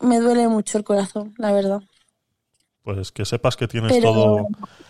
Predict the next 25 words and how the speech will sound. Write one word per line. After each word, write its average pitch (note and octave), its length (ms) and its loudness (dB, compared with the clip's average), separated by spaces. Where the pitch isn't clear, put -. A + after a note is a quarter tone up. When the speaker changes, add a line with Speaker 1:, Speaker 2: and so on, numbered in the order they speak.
Speaker 2:
tienes C3+ 280 0
todo B2 240 0
mi A#2 100 -2
apoyo. G#2 360 -2
Una A#2+ 220 0
de A#2+ 100 2
las, A#2 400 2
de A#2 140 0
las A2+ 200 0
ideas A2+ 300 0
que A2+ 120 -4
tengo A2+ 280 -2
yo A2 220 0
con, G#2+ 520 -4
con G#2+ 180 -2
los G#2 140 0
podcasts, C#3+ 520 -2
pues G#2 120 -6
bueno, G#2 220 -4
aquí G#2 180 -10
me G#2 140 -6
conocéis G#2 380 -8
como G2+ 260 -6
Tecnópolit A2 800 -2
y, G#2 380 -8